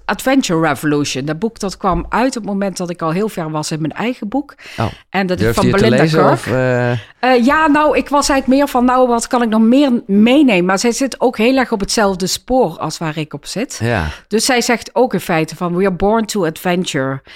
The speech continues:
Speaker 1: En, eh, zij is heel erg bezig met hoe gezond avontuur eigenlijk voor ons is. Dus zij geeft ook Adventure Mind conferenties. Daarvoor ken ik haar ook. En ze zegt van, Nou, op avontuur gaan, dat is, helpt tegen depressie, tegen angsten,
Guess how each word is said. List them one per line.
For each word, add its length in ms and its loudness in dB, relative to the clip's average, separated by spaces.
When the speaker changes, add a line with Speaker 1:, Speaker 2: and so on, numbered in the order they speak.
Speaker 1:
En, 340 -2
eh, 440 2
zij 360 0
is 160 -4
heel 160 0
erg 120 -2
bezig 380 -2
met 200 -2
hoe 280 -2
gezond 640 0
avontuur 540 -4
eigenlijk 380 -6
voor 160 -8
ons 280 -6
is. 300 -2
Dus 180 -6
zij 160 -4
geeft 280 -6
ook 180 -6
Adventure 520 -8
Mind 240 -2
conferenties. 800 -10
Daarvoor 300 -8
ken 160 -2
ik 120 -2
haar 140 -4
ook. 280 -2
En 100 -8
ze 100 -6
zegt 220 -6
van, 120 -10
Nou, 220 0
op 220 -12
avontuur 540 -4
gaan, 440 -2
dat 300 -4
is, 420 -4
helpt 360 -2
tegen 260 -2
depressie, 640 -4
tegen 340 -6
angsten, 640 -2